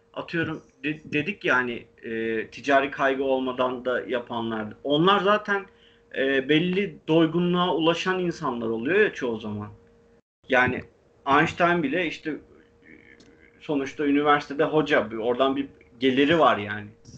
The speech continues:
E, hani o tip bir, ya bu yine ülkenin bakış açısıyla değişiyor ya. Eğer sen bu tür adamlara, e, bizde fizik kimya okuyanlarla eşdeğer. Sen fizik kimya okuyana, e, yeteri kadar kaynak ayırabilirsen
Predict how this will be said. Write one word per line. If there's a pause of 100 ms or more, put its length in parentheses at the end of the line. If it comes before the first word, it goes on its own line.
(880)
E,
hani
o
tip
bir, (960)
ya
bu
yine
ülkenin
bakış
açısıyla
değişiyor
ya.
Eğer
sen (360)
bu
tür
adamlara, (320)
e, (220)
bizde
fizik
kimya
okuyanlarla
eşdeğer.
Sen
fizik
kimya
okuyana, (460)
e,
yeteri
kadar
kaynak
ayırabilirsen